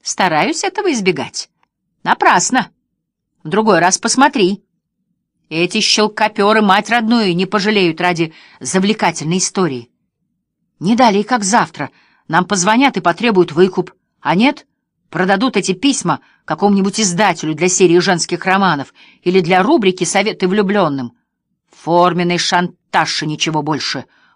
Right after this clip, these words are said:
Угроза огласки. Медлить нельзя. Не надо звонить в полицию. Пойми, Роуз, мне невыносимо полоскать перед чужими свое нижнее белье.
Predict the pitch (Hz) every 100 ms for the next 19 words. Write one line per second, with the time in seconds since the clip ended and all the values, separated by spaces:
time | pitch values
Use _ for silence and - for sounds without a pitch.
0 | _ 139 127 151 156 160 151 180 - 156
1 | - _ _ _ _ 127 156 175 180 180
2 | 131 180 156 _ _ _ _ _ _ _
3 | 185 302 254 190 175 175 190 190 180 -
4 | 180 180 180 - 185 - _ _ _ -
5 | 381 277 170 285 269 120 - - _ _
6 | _ _ - 208 262 294 370 381 466 330
7 | - 226 240 - 311 - 233 - 233 370
8 | 453 - 294 269 339 381 403 427 403 160